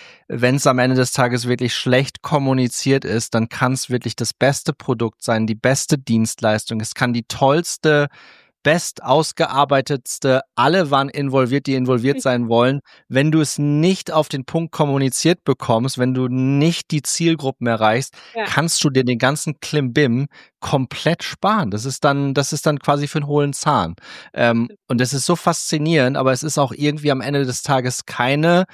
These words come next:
Speaker 1: ich weiß nicht, wie du das siehst, Annalena, aber es ist ja auch keine wirkliche Raketenphysik jetzt am Ende des Tages, oder?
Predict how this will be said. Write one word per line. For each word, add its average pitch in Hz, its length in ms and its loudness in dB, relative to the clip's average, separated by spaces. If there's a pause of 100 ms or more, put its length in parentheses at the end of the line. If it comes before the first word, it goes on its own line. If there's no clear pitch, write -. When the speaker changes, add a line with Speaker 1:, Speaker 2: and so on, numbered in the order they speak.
(240)
Speaker 1:
ich - 40 -20
weiß 120 180 2
nicht, 123 140 -2
wie 117 80 0
du 117 120 0
das 143 220 2
siehst, - 220 -4
Annalena, 131 420 2 (440)
aber 107 200 2
es 107 100 2
ist 135 160 0
ja 147 100 2
auch 113 160 -2
keine 117 340 -2
wirkliche 113 440 -2
Raketenphysik 95 1080 -2
jetzt 87 200 -2
am 87 100 -2
Ende 90 220 -2
des 85 180 -4
Tages, - 400 -2
oder? 131 300 4